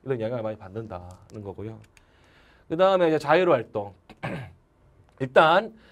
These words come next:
적극적인 교내 활동 참여가 있는 경우에,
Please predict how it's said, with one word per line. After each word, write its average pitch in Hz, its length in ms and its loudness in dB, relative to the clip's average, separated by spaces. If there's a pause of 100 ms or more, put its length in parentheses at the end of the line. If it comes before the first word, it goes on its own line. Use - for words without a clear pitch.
(260)
적극적인 233 640 0
교내 160 240 0
활동 175 420 0
참여가 196 600 -2
있는 160 380 -4
경우에, 110 840 -6